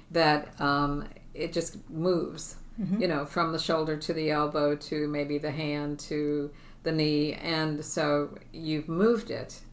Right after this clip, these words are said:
Speaker 1: but it's not, you know, completely well.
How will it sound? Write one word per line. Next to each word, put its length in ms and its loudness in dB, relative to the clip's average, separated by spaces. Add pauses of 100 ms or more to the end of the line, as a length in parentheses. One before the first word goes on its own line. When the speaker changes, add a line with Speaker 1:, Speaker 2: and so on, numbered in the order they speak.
(540)
Speaker 1:
but 360 2
it's 260 -2
not, 360 2 (320)
you 120 -4
know, 160 -4
completely 560 -4
well. 500 -2